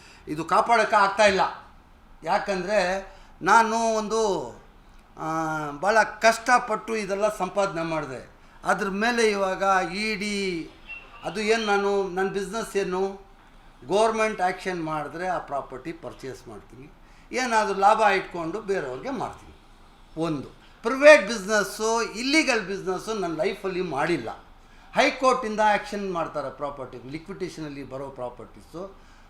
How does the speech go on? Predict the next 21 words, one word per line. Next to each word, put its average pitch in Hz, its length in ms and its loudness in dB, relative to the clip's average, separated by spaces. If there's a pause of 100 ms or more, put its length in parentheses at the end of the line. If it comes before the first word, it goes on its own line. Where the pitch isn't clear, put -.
(160)
ಆ್ಯಕ್ಷನ್ 202 380 2
ಮಾಡ್ತಾರೆ. 127 340 -4 (280)
ಅಂಥ 269 240 0 (100)
ಪ್ರಾಪರ್ಟಿಗಳು 214 720 0
ತಗೊಂಡು 165 400 -8
ನಾನು 156 220 -6
ಮಾರೋವನು. 120 440 -4 (540)
ನನ್ನ 214 180 2
ಹತ್ರ 208 180 0 (200)
ಬ್ಲ್ಯಾಕ್ 208 280 0
ಮನಿ 202 160 -2
ಎಲ್ಲಿದೆ, 196 640 -4 (1040)
ನನ್ನ 208 260 0
ಹತ್ರ 226 200 -2 (400)
ಇಲ್ಲೀಗಲ್ 233 340 -2
ಬಿಸ್ನೆಸ್ 202 440 -6
ಎಲ್ಲಿದೆ? 196 640 -6 (880)
ಹೈಕೋರ್ಟಿಂದ 285 800 4
ಮಾರೋ 240 380 6
ಪ್ರಾಪರ್ಟಿ 214 520 -2
ತಗೊಂಡು 196 680 -6